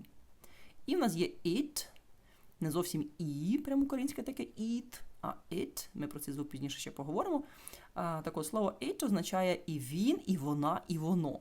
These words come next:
Тому це не зовсім правильно говорити, що це лише воно. Наприклад, стіл — це ж він, але це буде it, це не буде he. Або, наприклад, книжка — це ж вона,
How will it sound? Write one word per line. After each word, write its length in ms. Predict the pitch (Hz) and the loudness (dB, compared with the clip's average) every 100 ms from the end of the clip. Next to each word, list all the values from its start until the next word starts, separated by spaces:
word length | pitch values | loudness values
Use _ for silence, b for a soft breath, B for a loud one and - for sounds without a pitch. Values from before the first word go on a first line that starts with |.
| - | -8
Тому 160 | - 147 | -4 -2
це 100 | 160 | 0
не 100 | 170 | 0
зовсім 300 | 247 294 202 | 2 4 4
правильно 260 | 165 180 | 4 4
говорити, 280 | 143 147 - | 2 0 -2
що 100 | - | -4
це 60 | 143 | -2
лише 260 | 139 156 | -2 -2
воно. 400 | 139 175 156 131 - - b b b | 0 2 2 0 -4 -18 b b b
Наприклад, 440 | 170 147 147 - 147 | -6 -4 -6 -6 -6
стіл — 520 | 147 - - 165 151 - | 0 0 2 0 0 -2
це 120 | 143 | -6
ж 120 | 135 120 | -6 6
він, 280 | 185 247 - - - - | 8 8 6 -8 -12 -8
але 140 | - | -6
це 120 | - | -4
буде 180 | 139 131 - | -4 -6 -2
it, 300 | 180 - - - | -2 -2 -6 -8
це 120 | 143 | -4
не 80 | 147 | -2
буде 180 | 151 139 | -4 -8
he. 360 | - - 147 - B B B B | -10 -8 -8 -10 B B B B
Або, 160 | 151 147 | -4 -2
наприклад, 320 | 143 - - | 0 0 -2
книжка — 520 | - 170 151 - - - | 2 2 2 -2 -2 -2
це 120 | - | -4
ж 80 | 143 | -4
вона, 340 | 143 160 254 | 2 4 4